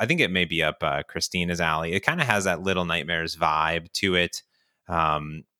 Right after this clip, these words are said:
it, it's, it has a voice, um, Hannah Murray, who's from,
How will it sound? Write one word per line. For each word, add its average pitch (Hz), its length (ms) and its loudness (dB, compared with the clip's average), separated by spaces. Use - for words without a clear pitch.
it, 104 160 0
it's, 95 180 -4
it 92 120 -6
has 92 140 0
a 87 60 4
voice, 87 560 2
um, 76 220 -4
Hannah 92 300 -2
Murray, 107 340 0
who's 92 220 -4
from, 73 380 -6